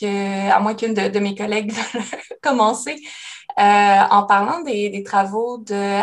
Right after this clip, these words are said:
Anne Cranney Francis, en fait, qui est une chercheuse américaine qui a écrit à la fin des années quatre-vingts, euh, un texte sur, euh,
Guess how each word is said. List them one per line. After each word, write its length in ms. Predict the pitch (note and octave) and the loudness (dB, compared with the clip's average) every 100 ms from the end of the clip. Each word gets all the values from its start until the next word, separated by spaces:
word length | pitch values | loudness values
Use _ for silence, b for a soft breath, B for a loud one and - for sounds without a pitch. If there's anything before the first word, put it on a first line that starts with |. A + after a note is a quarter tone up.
| - | 0
Anne 280 | A3 A#3+ A#3+ | 0 0 -2
Cranney 360 | A3+ G#3+ A#3+ | -2 -2 -4
Francis, 880 | B3 A3 G3+ G#3+ A#3+ - - - _ - | -6 -4 -4 -6 -8 -8 -12 -20 _ -8
en 100 | F#3+ | -8
fait, 280 | - C#4 - | -8 -12 -12
qui 100 | G#3 | -12
est 160 | G3 | -8
une 480 | G#3+ G#3 G3+ F#3+ F#3+ | -6 -4 -4 -2 -4
chercheuse 380 | F#3+ G3+ A#3 B3+ | -6 -6 -4 -2
américaine 640 | G#3+ F#3+ G3 G#3+ A3 B3 A#3+ | -2 -2 -6 -4 -2 -4 -4
qui 120 | G3+ | -4
a 40 | |
écrit 520 | F#3 F#3 - A#3+ B3 | -4 -10 -14 -10 -2
à 100 | - | 2
la 120 | F#3+ F#3+ | 4 2
fin 160 | A#3+ | -2
des 340 | B3+ A3 G#3 G3 | -4 -6 -2 -2
années 180 | G3+ | -2
quatre-vingts, 560 | A3+ A#3 - G3 G3 A3 B B B B B F#3+ | -2 -6 -6 -6 -4 -6 B B B B B 4
euh, 280 | G3 F#3+ F#3+ | 6 6 2
un 180 | F#3 F#3+ | -2 -2
texte 560 | A#3+ - - - - - | -2 -2 -6 -18 -20 -20
sur, 320 | - - A3+ | -18 -6 0
euh, 420 | A#3 A#3 A#3 A#3 | 2 2 2 -2